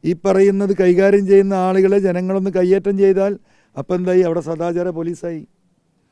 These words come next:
സദാചാര പോലീസിങ്ങിൻ്റെ പേരിൽ നാടിലെ പൊതുവായ വിഷയങ്ങളിൽ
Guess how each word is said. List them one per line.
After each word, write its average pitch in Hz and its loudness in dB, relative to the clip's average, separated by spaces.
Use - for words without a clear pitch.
സദാചാര 185 0
പോലീസിങ്ങിൻ്റെ 202 -2
പേരിൽ 190 0
നാടിലെ 185 -2
പൊതുവായ 190 -2
വിഷയങ്ങളിൽ 185 0